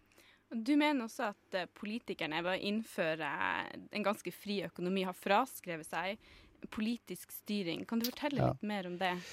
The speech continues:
Speaker 2: Nei, altså, poenget er jo ganske enkelt det at hvis dette skal fungere slik som Maggie Thatcher og de andre liberalistene tenkte på det tidspunkt, så var det jo nødvendig at politikken holdt fingrene fra fatet i noen grad og lot kreftene få spille fritt.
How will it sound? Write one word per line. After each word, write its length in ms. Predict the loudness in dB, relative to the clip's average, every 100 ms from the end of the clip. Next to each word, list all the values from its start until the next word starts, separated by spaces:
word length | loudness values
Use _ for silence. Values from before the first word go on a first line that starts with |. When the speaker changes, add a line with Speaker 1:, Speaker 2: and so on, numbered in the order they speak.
| 2
Speaker 2:
Nei, 140 | 10 12
altså, 180 | 10 10
poenget 320 | 12 12 12
er 160 | 12
jo 100 | 12
ganske 220 | 12 8 8
enkelt 260 | 8 8
det 140 | 10 10
at 220 | 10 8
hvis 200 | 4 6
dette 300 | 4 4 2
skal 180 | 4 6
fungere 480 | 8 8 8 8
slik 220 | 6 4 6
som 220 | 6 8
Maggie 260 | 8 8
Thatcher 460 | 6 4 4 4 6
og 160 | 6 6
de 100 | 6
andre 640 | 6 4 4 6 8 6
liberalistene 840 | 8 6 8 8 8 4 0 2 6
tenkte 400 | 8 6 4 4
på 100 | 6
det 140 | 8
tidspunkt, 420 | 6 4 4 6
så 80 | 8
var 140 | 8
det 100 | 8
jo 140 | 8 6
nødvendig 340 | 6 6 6
at 80 | 4
politikken 520 | 4 2 2 2 4
holdt 280 | 6 4 2
fingrene 380 | 4 6 6 6
fra 100 | 6
fatet 380 | 6 4 4 6
i 20 |
noen 180 | 6 6
grad 300 | 8 8 8
og 60 |
lot 280 | 6 4 2
kreftene 440 | 4 2 2 -2
få 120 | 0 -2
spille 440 | 2 4 6 6
fritt. 360 | 4 2 0